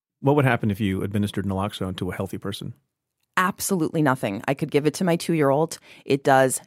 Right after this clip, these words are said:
Speaker 2: nothing if you're not high on opioids. It's completely safe to take. I, I could give it to you right now and nothing would happen.
Speaker 1: I'll pass for now.
Speaker 2: <laughs>
Speaker 1: But, but I'll just sip my water. So should everyone have naloxone in their home?
Speaker 2: I think everyone should have naloxone in their home.
Speaker 1: Like
Speaker 2: I
Speaker 1: ep-, like EpiPen?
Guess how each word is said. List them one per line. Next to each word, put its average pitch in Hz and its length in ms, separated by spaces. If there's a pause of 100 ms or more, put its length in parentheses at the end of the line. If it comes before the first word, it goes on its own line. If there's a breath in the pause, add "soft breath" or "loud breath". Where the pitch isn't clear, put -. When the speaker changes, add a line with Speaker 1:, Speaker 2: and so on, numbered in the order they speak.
Speaker 2:
nothing 170 800
if 170 200
you're 151 100
not 143 220
high 160 240
on 165 80
opioids. 196 560
It's - 120
completely - 640
safe 160 360
to 165 100
take. 156 400
I, 131 180
I - 100
could 156 220
give 160 160
it 160 120
to - 100
you 160 100
right 139 200
now 123 280
and 143 100
nothing 123 300
would 123 100
happen. - 360 (400)
Speaker 1:
I'll 107 100
pass - 320
for - 140
now. - 180
Speaker 2:
<laughs> 262 540
Speaker 1:
But, - 180
but - 300
I'll 131 100
just 107 200
sip 120 120
my 110 120
water. 95 340 (440)
So 113 120
should 104 160
everyone 117 260
have 107 340 (520)
naloxone 101 420
in 98 60
their 92 140
home? 135 260 (500)
Speaker 2:
I 180 160
think 190 200
everyone 147 320
should 143 140
have 127 120
naloxone 113 420
in 110 60
their 113 120
home. 101 180
Speaker 1:
Like 104 160
Speaker 2:
I 120 60
Speaker 1:
ep-, 110 160
like 120 120
EpiPen? 107 420